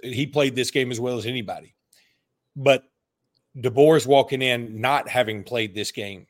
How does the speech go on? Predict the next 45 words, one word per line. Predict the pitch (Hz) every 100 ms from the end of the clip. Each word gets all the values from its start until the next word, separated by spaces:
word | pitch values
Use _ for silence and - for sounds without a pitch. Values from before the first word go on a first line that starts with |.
| _ -
in | 123
this | 120 113
conference. | - 120 107 87 - - - _ _ _ _ _ _ -
That's | 123 143 147 -
where | 156 151
some | - 143
of | 131
that, | 123 113 -
I | 117
mean, | 120 117
the | 110
hand | 131 147 135
wringing | 131 120 113
comes | 127 117
in | 131 139 117
when | 113
you're | 117
talking | 123 110
about, | 117 113 113 - _ _ -
hey, | 135 123
he | 139
doesn't | 151 135
know | 139
how | 127
things | 127 131 113
go | 123 127
in |
this | 117 -
conference. | 156 170 139 117 - - _ _ -
It's | 127 -
because | 143 131 120 151 147 123 - 131 127
we | 127 156
all | 156 143
know, | 131 156 156 127 113 _ _ _
like, | 123 127 - 131
this | 147 220
isn't | 254 202
like | 170 147 - _
walking | 135 151 156 147 139
into | 135 123 135 120
a | 113
casino | - 110 147 143 120
where | 113 113 113
they | 120
have, | 120 120 110